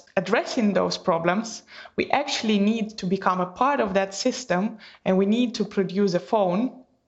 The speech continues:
to open up, uh, and improve, uh, the supply chain behind it. Uh, and while, uh, we are going to produce that phone, we are going to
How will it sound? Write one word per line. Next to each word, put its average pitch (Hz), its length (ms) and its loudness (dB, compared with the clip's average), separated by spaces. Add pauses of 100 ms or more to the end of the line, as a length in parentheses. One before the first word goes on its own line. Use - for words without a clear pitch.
(400)
to - 160 -6
open 208 320 2
up, 190 320 -2 (300)
uh, 180 220 2
and 190 200 2
improve, 190 560 -2 (180)
uh, 185 160 2
the 180 140 2
supply 196 400 0
chain 180 260 -2
behind 180 400 0
it. - 220 -4 (600)
Uh, 185 280 2
and 190 260 2
while, 277 720 0 (140)
uh, 175 360 4
we 196 220 2
are 180 160 2
going 180 420 0
to 180 100 -10
produce 247 540 0
that 196 260 -2
phone, 170 300 0
we 180 100 4
are 175 60 2
going 196 440 0
to 175 300 -4